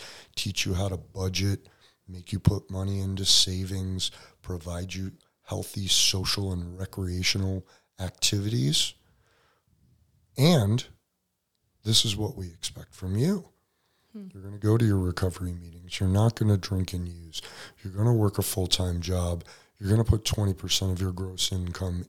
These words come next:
Speaker 1: into a savings account. You're going to rebuild your family relationships.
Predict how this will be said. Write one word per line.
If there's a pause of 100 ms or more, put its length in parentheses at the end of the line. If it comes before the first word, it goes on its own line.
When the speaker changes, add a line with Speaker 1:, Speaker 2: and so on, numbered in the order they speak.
Speaker 1:
into (480)
a
savings
account. (360)
You're
going
to
rebuild
your
family
relationships.